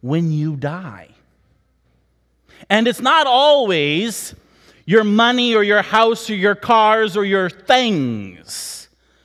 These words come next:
Many times it has to do with the influence, that is, the, the things that you did that helped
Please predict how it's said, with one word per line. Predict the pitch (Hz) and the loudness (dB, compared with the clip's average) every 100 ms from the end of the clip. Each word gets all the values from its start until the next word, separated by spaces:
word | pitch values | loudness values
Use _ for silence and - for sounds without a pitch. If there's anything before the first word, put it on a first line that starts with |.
| _ _ _ _ | _ _ _ _
Many | 117 127 160 170 | -8 -6 -6 -8
times | - - 180 233 190 101 85 - - _ _ _ _ _ 120 | -12 -16 -14 -10 -12 -12 -18 -20 -20 _ _ _ _ _ -12
it | 113 | -12
has | - 123 120 - | -8 -8 -8 -10
to | 123 | -12
do | 98 120 139 127 | -10 -6 -4 -4
with | 113 113 110 _ _ _ _ _ | -4 -6 -6 _ _ _ _ _
the | 110 120 113 107 _ 156 | -10 -8 -8 -10 _ -4
influence, | 202 233 - 143 120 95 85 - - - | -4 -4 -6 -8 -6 -8 -14 -20 -20 -10
that | 127 139 | -6 -2
is, | 143 135 | -2 -4
the, | - 117 | -8 -10
the | 107 123 | -8 -8
things | - 151 175 175 | -6 -6 -4 -4
that | 156 143 | -6 -6
you | 135 123 | -8 -8
did | 107 147 208 143 110 - - - | -4 0 0 0 -4 -18 -20 -6
that | 131 123 | -4 -4
helped | - - 185 202 196 - | -12 -10 -4 -4 -6 -16